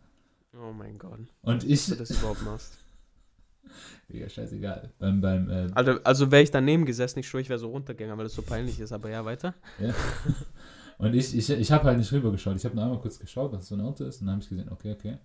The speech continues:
Speaker 2: dann hab ich halt einmal kurz so vrrrn gemacht. <laughs> Einfach, weil ich's kann, scheißegal.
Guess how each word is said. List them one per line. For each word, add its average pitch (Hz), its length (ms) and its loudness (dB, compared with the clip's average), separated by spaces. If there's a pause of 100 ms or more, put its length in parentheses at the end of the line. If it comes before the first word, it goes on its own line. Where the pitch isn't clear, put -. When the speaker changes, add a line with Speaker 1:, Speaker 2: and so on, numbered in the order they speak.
(360)
Speaker 2:
dann 107 100 2
hab 107 60 4
ich 117 60 2
halt 101 100 0
einmal 110 180 2
kurz 87 120 -2
so 85 60 -4
vrrrn 120 840 12
gemacht. 101 300 -2 (360)
<laughs> - 500 -10
Einfach, 110 260 -6
weil 90 140 -4
ich's - 160 -14
kann, 95 200 -6
scheißegal. 87 580 -12